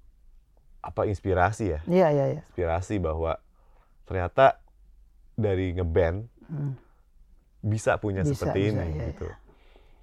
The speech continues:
Speaker 1: Eh, nggak mudah ya.
Speaker 2: Hmm.
Speaker 1: Eh, tapi bisa loh gitu.
Speaker 2: Iya,
Speaker 1: Kita
Speaker 2: iya.
Speaker 1: juga bingung.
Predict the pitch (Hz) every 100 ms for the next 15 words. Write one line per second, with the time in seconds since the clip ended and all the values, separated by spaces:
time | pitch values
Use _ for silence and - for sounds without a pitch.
0 | _ _ _ - - - 98 110 107 104
1 | 104 101 95 90 110 165 117 80 85 73
2 | 76 - - - _ - - 160 139 135
3 | - - - 71 57 53 50 - - -
4 | - - _ - _ - - 165 151 165
5 | - 98 87 95 85 82 160 147 214 247
6 | 302 294 175 180 143